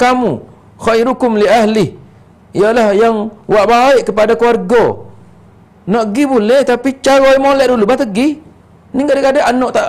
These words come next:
anak tak nak ngaji, buat apa? Dah. Nah, anak tak ada pian nak hantar anak ke apa? Pak anak, anak kodok ngisak. Kodok itu. Tak ada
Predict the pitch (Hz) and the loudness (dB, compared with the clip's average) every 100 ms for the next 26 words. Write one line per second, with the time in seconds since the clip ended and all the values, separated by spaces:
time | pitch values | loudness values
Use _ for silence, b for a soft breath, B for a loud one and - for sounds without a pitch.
0 | - 185 233 240 202 202 196 160 190 202 | -2 -2 -2 -2 -2 -2 -2 0 -2 0
1 | 240 202 - - - _ _ - - _ | -4 -4 -16 -20 -20 _ _ -20 -20 _
2 | _ - 151 202 - - - _ _ _ | _ -10 -2 -2 -4 -20 -20 _ _ _
3 | _ - _ - 214 185 113 - - 139 | _ -20 _ -2 0 0 -2 -10 -6 -4
4 | 165 202 190 214 208 196 202 208 208 196 | -2 -2 -2 -2 -2 -4 0 0 0 -2
5 | 214 233 226 - - _ _ _ _ _ | -4 -4 -14 -20 -20 _ _ _ _ _
6 | - _ _ 220 208 233 262 233 - - | -20 _ _ -2 0 -2 -2 -6 -8 -6
7 | 240 269 - 233 214 220 214 202 190 175 | -4 -2 -2 0 0 -2 0 2 2 2
8 | 170 165 165 - - - - 208 196 202 | 2 2 2 -2 -6 -20 -4 -2 2 2
9 | 190 180 175 185 180 165 180 - _ _ | 2 0 -2 -2 -2 -4 -8 -20 _ _
10 | _ - 202 | _ -2 -2